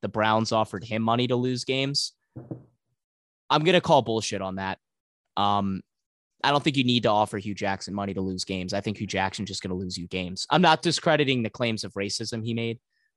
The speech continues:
uh, at all when I say that, but there's no fucking way the Browns offered him to lose games. He was just a shit head coach, so he can make all the excuses he wants, but he's been known to be a liar before, and, uh, I hope this doesn't sully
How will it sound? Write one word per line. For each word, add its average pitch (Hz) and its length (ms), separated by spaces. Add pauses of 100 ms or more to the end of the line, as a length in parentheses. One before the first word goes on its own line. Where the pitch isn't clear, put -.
(100)
uh, 95 300 (120)
at 110 160
all 107 300
when 117 100
I 113 80
say 113 240
that, 127 240 (400)
but 117 220 (220)
there's 165 200
no 214 80
fucking 190 320
way 117 160
the 110 80
Browns 104 300
offered 101 280
him 101 120
to 101 40
lose 98 200
games. 98 260
He 156 80
was 160 140
just 170 160
a 127 40
shit - 220
head 117 180
coach, 101 320
so 123 80
he 127 60
can 165 140
make 143 160
all 131 120
the 123 100
excuses 113 500
he 110 80
wants, 104 480
but 98 220 (680)
he's 151 220
been 143 340 (280)
known 135 340
to 127 60
be 123 100
a 110 80
liar 104 440 (220)
before, 110 540 (120)
and, 101 380
uh, 95 300 (840)
I 131 80
hope 151 260
this 139 200
doesn't 127 340
sully 113 560